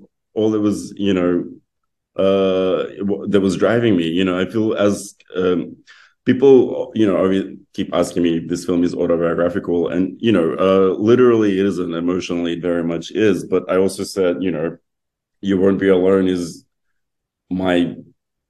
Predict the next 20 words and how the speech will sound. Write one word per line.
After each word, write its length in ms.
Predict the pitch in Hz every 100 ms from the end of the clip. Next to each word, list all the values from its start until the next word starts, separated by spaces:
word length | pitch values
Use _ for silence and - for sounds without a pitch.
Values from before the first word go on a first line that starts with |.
| _ _ _ _ _ _
life 420 | 95 92 107 104 110
and 160 | 104
soul 520 | 107 107 135 87 80 80
just 460 | 87 82 - -
split 300 | - 90 92
between 300 | 85 - 95
two 120 | 92
different 300 | 92 95 104
women. 260 | 98 85 62
It 60 | 80
just 160 | 82
happens 320 | 85 85 82
to 80 | -
be 60 | 87
witches 300 | 80 85 82
in 80 | 82
the 40 |
nineteenth 380 | 80 76 117 104
<laughs> 120 | -
century. 360 | 123 - 98